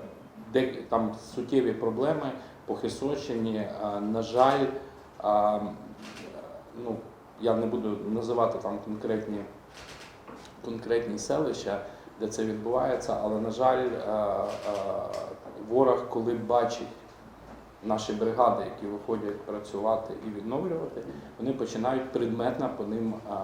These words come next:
бити. Бити як артилерією, так і дронами, е, так і скиданням гранат. І, відповідно, е, на жаль, у нас великі втрати саме на Херсонщині, втрати наших енергетиків.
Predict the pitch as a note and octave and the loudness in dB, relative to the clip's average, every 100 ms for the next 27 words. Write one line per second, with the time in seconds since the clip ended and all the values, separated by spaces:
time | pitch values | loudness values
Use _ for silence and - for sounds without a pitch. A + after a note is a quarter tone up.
0 | F#2+ F#2 - G#2+ A#2 - - - - - | -4 -4 -6 -2 -2 -2 -10 -12 -20 -20
1 | - - A#2 C3 C3 A#2+ G#2+ G#2+ A2+ - | -20 -6 2 4 4 0 0 2 2 0
2 | - - A#2 A#2 A#2+ D#3 F#3 F3 E3 C3+ | -4 0 0 2 2 2 2 2 2 2
3 | A2+ - A#2+ B2+ - A#2+ A2 A#2 C#3 E3+ | -2 0 2 2 0 -6 -2 4 4 4
4 | D#3+ D3+ D3 - - - - G#2+ A2 A2 | 0 -2 -6 -14 -18 -20 -12 0 4 4
5 | G#2+ - B2 B2 - - A#2 A2+ A2 G#2+ | 2 4 6 6 2 -4 -2 -2 0 -4
6 | - - A2 A#2+ A2+ A2+ G#2 G#2 A#2 A2+ | -6 -4 6 6 6 2 0 -2 0 4
7 | C3+ D#3+ D#3+ - - A2 A2+ A2 A2 A2+ | 4 2 0 -8 -8 -4 0 0 -2 -2
8 | A#2 B2+ B2+ A#2 A2+ - - - - - | -2 -2 0 0 -2 -4 -14 -18 -16 -4
9 | G#2+ G#2+ A2 A#2 A#2 C3+ C#3+ B2+ G#2 A2 | 0 2 2 0 4 6 6 2 0 0
10 | A#2 A#2 - - F#2 G#2 G#2 A#2+ A#2 A2 | 2 0 -2 -6 -4 -4 -2 -4 -4 -8
11 | - A#2+ B2 A#2+ A2 G#2+ A2 G#2+ G#2 G#2+ | -2 4 4 4 0 0 2 0 -2 -6
12 | - B2 B2+ B2+ A2+ G#2+ G2+ - A2 A2 | -4 0 0 -2 -4 -4 -6 -2 0 2
13 | G#2+ G#2 G#2 - G2+ - G2+ F2 - - | 0 -4 -6 -8 -10 -10 -10 -10 -12 -14